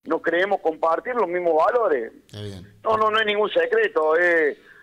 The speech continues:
Speaker 1: es juntarte con gente que, que, que, que tienen los mismos, los, la, la misma limitante que vos, no. Yo no, jamás he administrado cosas públicas y jamás he tenido la sospecha de un hecho de corrupción, porque la gente que he puesto a administrar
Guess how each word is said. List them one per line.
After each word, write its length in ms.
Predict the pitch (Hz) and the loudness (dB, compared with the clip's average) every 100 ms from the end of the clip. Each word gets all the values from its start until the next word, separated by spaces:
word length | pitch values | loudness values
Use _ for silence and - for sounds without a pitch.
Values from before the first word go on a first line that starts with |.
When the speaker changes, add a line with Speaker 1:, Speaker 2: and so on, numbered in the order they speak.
| _ | _
Speaker 1:
es 100 | - | -6
juntarte 420 | - 185 240 214 - | -2 -2 -2 -2 -2
con 160 | 160 | -2
gente 320 | 214 220 202 | -2 -2 -4
que, 240 | - 143 139 | -2 -4 -2
que, 300 | 147 - - | -6 -8 -10
que, 180 | 147 - | -12 -10
que 140 | 143 | -14
tienen 360 | - 196 226 175 | -8 -4 -2 0
los 120 | 151 | -2
mismos, 500 | 165 196 180 151 139 | -2 -2 0 0 0
los, 240 | 143 139 - | 0 -4 -6
la, 200 | 135 131 | -4 -2
la 160 | 135 | -2
misma 240 | 143 220 190 | -4 -2 -2
limitante 540 | 160 156 160 208 170 | -4 -4 -2 -2 -2
que 80 | 170 | 0
vos, 280 | 240 247 165 | 2 2 2
no. 360 | 160 156 143 - - - _ _ 180 | 2 0 -2 -8 -20 -20 _ _ -6
Yo 60 | 190 | -2
no, 280 | 190 180 165 | 0 2 0
jamás 380 | 151 180 233 226 | 0 0 0 2
he 40 | 185 | 2
administrado 600 | 180 165 156 202 202 - | 0 -2 -2 0 0 0
cosas 240 | 196 170 | -2 -2
públicas 460 | - 226 262 - 165 | 0 -2 -2 -2 -2
y 40 | |
jamás 400 | - 151 185 196 | 0 0 2 0
he 40 | 175 | 0
tenido 360 | 156 170 185 | -2 0 0
la 100 | 156 | 0
sospecha 500 | - 143 180 175 156 | 0 -2 -2 -2 0
de 80 | 147 | 0
un 80 | 170 | -2
hecho 160 | 165 | -4
de 40 | 151 | -4
corrupción, 420 | 147 160 - 262 | -2 -4 -4 -6
porque 180 | 180 - 147 | -4 -4 -2
la 80 | |
gente 240 | 180 170 151 | -2 -4 -4
que 80 | 160 | -2
he 20 | |
puesto 240 | 180 170 | -2 -2
a 40 | 151 | -4
administrar 500 | 147 151 220 226 | -4 -4 -2 -2